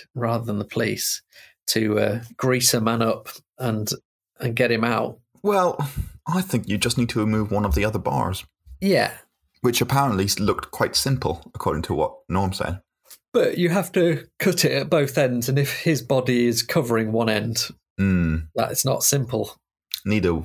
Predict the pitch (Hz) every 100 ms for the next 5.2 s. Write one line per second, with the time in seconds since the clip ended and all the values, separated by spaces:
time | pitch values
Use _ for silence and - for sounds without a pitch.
0 | - 107 87 107 107 82 80 90 87 82
1 | 80 - _ - 123 110 113 107 113 127
2 | 180 180 175 170 110 113 107 - 107 -
3 | - _ - 104 101 101 107 107 107 101
4 | - 113 104 107 104 104 107 104 107 110
5 | 139 147